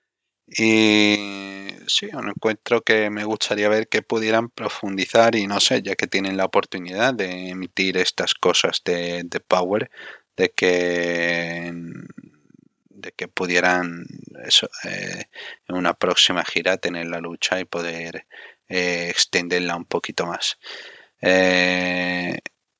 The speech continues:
y sí, un show no demasiado malo, pero en la línea de N W A con esas decisiones. De verdad, ¿por qué diablos no darle los títulos a, a una de las parejas más condecoradas de la historia?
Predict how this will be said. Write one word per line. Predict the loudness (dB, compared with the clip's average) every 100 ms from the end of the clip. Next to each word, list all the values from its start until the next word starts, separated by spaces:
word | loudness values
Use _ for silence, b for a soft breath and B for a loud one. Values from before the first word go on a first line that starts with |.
| _ _ _ _ _ _ -2
y | 2 2 2 4
sí, | 4 2 -4
un | -4 -2 0
show | 0 4 6 8 6 4 2 0 0 0 -2
no | -2 0 2 4 4 4 2 0 -8 -12 -12 -12 -6
demasiado | -4 0 2 2 2
malo, | 4 4 6 4
pero | 2 0 0
en | 0
la | 2
línea | 2 2 4
de | 2
N | 4
W | 2 4 4 2
A |
con | 2 -2
esas | 0 2 2 2 0 -2 -2
decisiones. | -2 -2 0 0 0 -2 -6 B B
De | 0
verdad, | 0 0 -6
¿por | -8 -10
qué | -6
diablos | -2 2 2 2
no | 0
darle | 2 2 2
los | -2 -2
títulos | -2 0 0 -2 -2 B B
a, | 0 2 2 0 -2 0 -4 -8 -10
a |
una | -8 -2 0
de |
las | 0
parejas | 0 0 0 -2
más | -2 -2
condecoradas | -2 -4 -2 0 2 2
de | 0
la | -4
historia? | -2 2 2 2